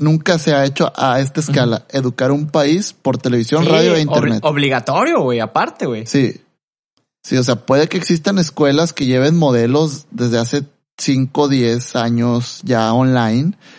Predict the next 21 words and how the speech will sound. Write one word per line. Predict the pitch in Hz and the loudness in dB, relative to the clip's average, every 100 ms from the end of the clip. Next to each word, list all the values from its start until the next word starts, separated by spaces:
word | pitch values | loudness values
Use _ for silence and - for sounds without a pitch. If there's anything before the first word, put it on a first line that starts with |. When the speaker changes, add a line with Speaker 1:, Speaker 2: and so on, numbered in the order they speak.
| - - | -16 -2
Speaker 1:
o | 139 | 2
un | 139 139 | 2 2
complemento | 156 175 180 160 139 135 135 135 170 180 - _ _ - | 0 0 0 2 2 2 0 0 0 0 -2 _ _ -6
a | 135 | 0
las | 131 123 | 0 -2
clases | - 151 131 123 151 147 - | -2 0 0 0 0 -2 -4
presenciales | - 147 139 123 127 120 135 156 - _ - | -2 -2 0 0 0 0 0 -2 -8 _ -2
Speaker 2:
Ujú. | 127 | 0
Speaker 1:
mediante | 127 120 117 113 113 - 117 113 | 2 2 2 0 -4 -2 0 0
clases | - 123 123 | 0 -2 0
en | 160 131 | 0 2
línea, | 117 117 139 196 - - - _ | 2 2 2 0 -6 -20 -20 _
Speaker 2:
Sí. | 110 101 | -6 0
Speaker 1:
pero | 156 143 | 2 2
no | 139 135 | 2 2
a | |
esta | 151 147 | 0 -2
escala, | 160 - 135 120 - | -2 0 0 0 -4
pues. | 117 104 - _ _ - _ _ | -8 -8 -12 _ _ -20 _ _
Speaker 2:
Sí, | - - - - | -16 -16 -14 -8
y, | 143 139 | -8 -8